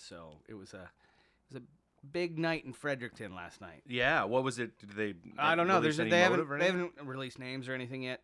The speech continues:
Speaker 1: uh, just 'cause, you know, they gotta notify families. But the, uh, the shooter was shot but is alive and in hospital.
Speaker 2: Oh, wow.
Speaker 1: So he's in police custody in the hospital. So Fredericton strong, right?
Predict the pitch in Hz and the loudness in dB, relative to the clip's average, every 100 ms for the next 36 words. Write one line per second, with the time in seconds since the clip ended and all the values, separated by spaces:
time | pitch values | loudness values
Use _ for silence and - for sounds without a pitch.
0 | - 113 110 107 - 120 101 - - - | -12 -10 -8 -10 -16 -16 -16 -18 -20 -14
1 | 113 98 98 95 98 98 92 - 92 98 | -14 -12 -14 -14 -14 -14 -14 -16 -16 -14
2 | 98 101 98 - _ _ _ 135 127 - | -12 -12 -14 -18 _ _ _ -6 -6 -6
3 | 120 113 110 107 98 - _ _ _ _ | -8 -6 -6 -6 -8 -12 _ _ _ _
4 | 120 117 - 185 180 147 156 156 _ 127 | -10 -4 -2 0 2 2 2 -4 _ -10
5 | 120 - - 147 131 135 127 120 113 113 | -8 -8 -4 -2 0 -2 -6 -8 -8 -8
6 | 113 117 113 113 110 98 107 110 - - | -6 -2 -2 -4 -8 -12 -10 -8 -10 -16
7 | 80 - 113 208 143 139 180 95 - 110 | -18 -6 -2 0 0 0 -2 -4 -10 -12
8 | 110 110 113 - 135 123 110 113 - 110 | -12 -12 -12 -10 -10 -8 -8 -10 -10 -12
9 | 107 101 92 90 - 71 76 _ _ _ | -10 -10 -14 -14 -16 -20 -20 _ _ _
10 | _ 92 85 78 - _ _ _ _ _ | _ -20 -18 -18 -20 _ _ _ _ _
11 | _ _ 165 165 170 - 147 139 156 139 | _ _ 0 2 0 0 -2 -2 -2 0
12 | 110 95 127 170 | 0 -2 -2 -2